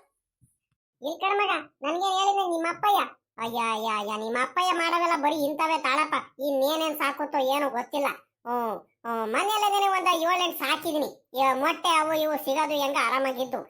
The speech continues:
ಅಲ್ಲೇ ಮಾಡಕ್ ಕ್ಯಾಮ್ ಇಲ್ದಲ್ಲೇ ಸಾಕಾಯ್ತಾ ನಿಮ್ಮ ಅಪ್ಪಯ್ಯ ಅಂತ? ಆ? ಆಹಾಹಾ, ಏ-, ಏನು ಆ ಕುರಿಗಳು ಸಾಕೈತೆ, ಹಸುಗಳ್ನ ಸಾಕೈತೆ, ತಿರ್ಗಾ ಇವಾಗ ಕೋಳಿನೂ ತಗೊಂಬಂದ್ ಸಾಕಾಯ್ತಾ? ಆ? ಅಲ್ಲಿ ನೋಡ್ಕೊಳೋರು ಯಾರು ಜ್ಞಾನ ಬೇಡವಾ ನಿಮ್ಮ ಅಪ್ಪ? ಹಿಂಗೆ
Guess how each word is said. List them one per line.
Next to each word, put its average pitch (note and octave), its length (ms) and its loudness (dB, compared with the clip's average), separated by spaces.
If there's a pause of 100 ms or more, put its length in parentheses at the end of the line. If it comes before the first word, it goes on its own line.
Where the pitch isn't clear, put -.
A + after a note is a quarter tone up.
(200)
ಅಲ್ಲೇ F4+ 300 0
ಮಾಡಕ್ E4 280 0
ಕ್ಯಾಮ್ D#4 240 4
ಇಲ್ದಲ್ಲೇ E4+ 320 0
ಸಾಕಾಯ್ತಾ D4+ 420 0
ನಿಮ್ಮ C4+ 220 0
ಅಪ್ಪಯ್ಯ C4+ 260 0
ಅಂತ? C4+ 240 0 (400)
ಆ? A#3+ 100 0 (420)
ಆಹಾಹಾ, A3+ 760 0
ಏ-, G#3+ 320 -2
ಏನು G4+ 680 2
ಆ B3+ 80 0
ಕುರಿಗಳು G4 560 2
ಸಾಕೈತೆ, D#4+ 420 -2
ಹಸುಗಳ್ನ C#4+ 460 0 (120)
ಸಾಕೈತೆ, D4 480 -2
ತಿರ್ಗಾ F4 280 0
ಇವಾಗ E4+ 220 0
ಕೋಳಿನೂ F#4 340 -2
ತಗೊಂಬಂದ್ F4 380 -2
ಸಾಕಾಯ್ತಾ? F4+ 600 -2 (260)
ಆ? D#4 80 0 (400)
ಅಲ್ಲಿ D4+ 260 2
ನೋಡ್ಕೊಳೋರು F#4+ 540 2
ಯಾರು E4 260 2
ಜ್ಞಾನ C#4+ 180 2
ಬೇಡವಾ G4 280 2
ನಿಮ್ಮ C#4 180 2
ಅಪ್ಪ? B3+ 220 -2
ಹಿಂಗೆ D4+ 380 -4